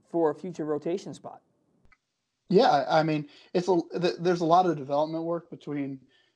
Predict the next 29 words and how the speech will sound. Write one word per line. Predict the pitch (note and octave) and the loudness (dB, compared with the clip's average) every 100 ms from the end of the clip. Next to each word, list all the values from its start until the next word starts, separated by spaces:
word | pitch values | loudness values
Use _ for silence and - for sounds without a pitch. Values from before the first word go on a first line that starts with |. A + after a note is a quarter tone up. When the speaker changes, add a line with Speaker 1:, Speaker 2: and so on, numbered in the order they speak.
| _ | _
Speaker 2:
him | D#3+ D3+ | -6 -4
being | C#3+ C#3+ | -2 -4
a | C3+ | -4
major | B2+ C#3 C3 | -4 -4 -4
leaguer | B2 C3+ C#3 D#3 C3+ | -4 -2 0 -2 -2
and | A#2+ | -6
now, | B2+ B2+ C3+ D3 E3+ | -6 -6 -6 -8 -8
um, | - C3+ C3 A#2+ A#2 - _ _ - | -2 2 2 0 -4 -16 _ _ 0
but | D#3+ D3+ - _ _ | 2 2 -2 _ _
he | G#3 | 0
definitely | A3+ G#3+ D3+ | 2 2 0
has | D3+ | 0
that | C#3 | -2
upside. | C3+ D#3 - C3 C3 D#3+ _ _ _ _ _ _ _ _ _ _ _ _ E3+ | -4 -6 -6 -10 -10 -14 _ _ _ _ _ _ _ _ _ _ _ _ -14
Speaker 1:
Absolutely. | D#3+ - D3 D3 C#3 | -12 -8 -4 -4 -4
And | C#3+ D3+ D3 - - - | -6 -6 -6 -12 -20 -4
what | - G#3 | 2 8
about | G3+ D#3+ | 8 6
Brnovich? | D#3+ C3+ C3 | 2 0 -2
You, | E3 | 0
you | C#3 D#3 | 0 0
thinking | D#3 E3 D3+ D3+ | 0 -4 -6 -6
he's | D#3+ D3 | -6 -4
more | D#3 D#3 | -4 -2
destined | C#3+ D3+ D3+ D#3 D3 | 0 -2 -2 -10 -8
for | D3+ | -6
a | C3+ | -4
bullpen | D3+ D#3+ E3+ D#3+ | -4 -6 -6 -8
ro-, | D#3+ E3 D#3+ | -4 -4 -4